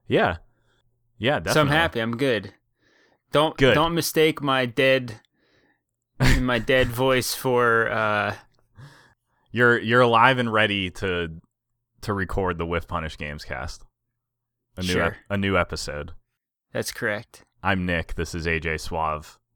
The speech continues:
Speaker 1: joining me to talk about games of many forms. I, uh, I got a lot of stuff, too.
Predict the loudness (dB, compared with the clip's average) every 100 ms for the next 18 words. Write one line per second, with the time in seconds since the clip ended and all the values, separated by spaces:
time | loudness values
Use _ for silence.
0 | -10 -6 -4 -4 -6 -8 -8 -10 -6 0
1 | 2 2 -2 -4 -2 -4 -4 -8 -10 -14
2 | -18 _ _ _ _ _ -10 -4 -4 -4
3 | -6 -6 -4 -6 -8 -12 -14 _ _ _
4 | _ _ _ 0 2 6 6 6 8 8
5 | 8 6 4 2 -2 -4 -2 -4 -2 -4